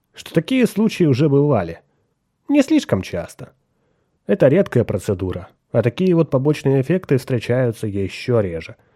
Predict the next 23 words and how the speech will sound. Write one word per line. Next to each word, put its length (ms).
Возможно, 520
что 200
бес 240
успел 340
повредить 460
часть 260
моего 300
мозга, 500
которая 320
ответственна 500
за 140
восприятие 680
Господа. 560
Врачи 320
сыплют 420
медицинскими 720
терминами, 600
которые 400
ничего 600
для 160
меня 300
не 100
значат. 580